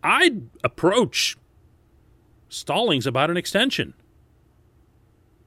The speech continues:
It's not mandatory, it's not necessary, and there are a lot of teams that believe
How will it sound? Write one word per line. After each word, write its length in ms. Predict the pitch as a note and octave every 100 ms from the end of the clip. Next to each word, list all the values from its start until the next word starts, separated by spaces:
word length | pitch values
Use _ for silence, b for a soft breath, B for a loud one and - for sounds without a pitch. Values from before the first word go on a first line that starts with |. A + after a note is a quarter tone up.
| _
It's 200 | F#3 F3+
not 260 | E3+ D#3+ G#2+
mandatory, 680 | A2 E3 A#3 G#3 C#3+ C3+ C#3
it's 140 | B2
not 160 | C3+ A#2
necessary, 680 | C3 G3+ G3+ - A#2+ B2+ F3+
and 80 |
there 180 | G#3+ A3+
are 40 | G#3+
a 80 |
lot 200 | G3 G#3
of 80 | G3+
teams 360 | - F3+ E3+ B2
that 120 | B2+
believe 480 | B2 B2 D3 A#2+